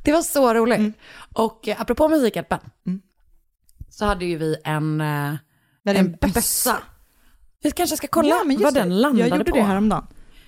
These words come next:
Speaker 2: Eller häromdagen, innan jul.
Speaker 1: Kolla du.
Speaker 2: Mm.
Speaker 1: Eh, vi hade ju en bössa, eh, för Musikhjälpen där vi tillsammans med er samlade in pengar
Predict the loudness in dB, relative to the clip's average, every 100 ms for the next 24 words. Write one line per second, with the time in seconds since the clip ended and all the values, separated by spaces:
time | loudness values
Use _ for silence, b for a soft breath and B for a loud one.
0 | b b b _ -6 -4 -2 -4 -8 -10
1 | -12 -4 0 0 0 -4 _ -16 -4 0
2 | 0 0 -8 -8 -2 -2 -4 B B B
3 | 0 2 2 2 0 -2 -4 -4 -2 -2
4 | -2 -6 -4 -4 -4 -6 -10 -18 -6 -4
5 | -2 -4 -6 -8 -6 -6 -6 -8 B B
6 | _ -2 0 2 0 0 -2 -2 -2 -2
7 | -2 0 0 0 -6 -4 -2 -4 -6 -10
8 | -12 -12 -10 -10